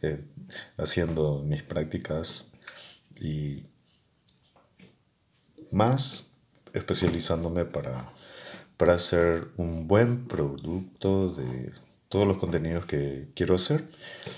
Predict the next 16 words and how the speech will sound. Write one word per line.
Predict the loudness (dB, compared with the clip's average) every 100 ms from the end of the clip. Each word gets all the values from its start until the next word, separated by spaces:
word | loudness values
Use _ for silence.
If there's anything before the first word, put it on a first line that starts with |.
| -18 _ _ -16
¿verdad? | -12 -8 -6 -6 -8 -8
Porque | -8 -6 -2 -2 -2 -10 -6
esa | -2 0
es | 0 -2
mi | -8
ca-, | -6 -6 -4
mi, | -4 -2 -2 -8 -16 _ _ _ _ -18 -18 -18 -20 -20 _
esa | 0
es | 2
mi | 2
esencia. | 2 0 0 -2 -4 -10 -18 -20 _ _ -8
No | -4
quiero | 6 8
hacer | 8 4
cualquier | -2 -4 -8
cosa. | -4 -2 -2 -6